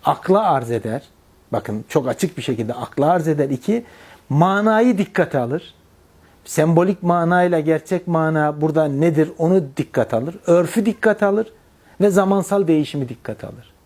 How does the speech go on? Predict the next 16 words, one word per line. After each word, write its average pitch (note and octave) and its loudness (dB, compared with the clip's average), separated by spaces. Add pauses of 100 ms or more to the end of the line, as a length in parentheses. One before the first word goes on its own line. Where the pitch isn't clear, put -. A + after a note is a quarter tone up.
(640)
Bu A3+ 0 (340)
Ebu C#3 0
Hanife'nin D#3+ 0 (140)
yönteminin C3+ 0
sadece G3 0
belli D#3 2
başlıklarıdır. G#2+ -6 (560)
Bu F3 4
açıdan G3+ 0
Ebu D#3 0
Hanife F3+ 0
döneminde E3 2 (240)
hadis E3+ -2
inkarcısı D3+ 0
olarak B2 -4
tanımlanmıştır. G2 -12